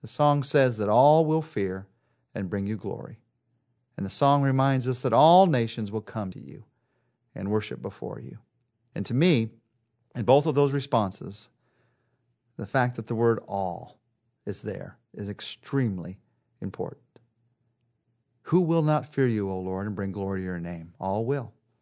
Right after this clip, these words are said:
All nations will come and worship before you. And in the end, we're all gonna bow our knee before him, so why wait?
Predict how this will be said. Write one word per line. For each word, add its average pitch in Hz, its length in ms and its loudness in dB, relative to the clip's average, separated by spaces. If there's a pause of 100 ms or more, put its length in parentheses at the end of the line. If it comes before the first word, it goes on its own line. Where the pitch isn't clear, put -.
(180)
All 147 240 8
nations 151 420 2
will 135 100 -4
come 98 300 -6
and 92 120 -8
worship 101 340 -8
before - 480 -12
you. 156 80 -20 (1300)
And 107 100 -2
in 113 80 0
the 151 180 4
end, 107 340 0 (220)
we're 110 160 2
all 120 140 4
gonna 131 180 -2
bow 107 280 0
our 107 140 -2
knee 104 160 -4
before 101 360 -6
him, 95 100 -8
so 117 180 -4
why 117 240 -2
wait? 104 400 -8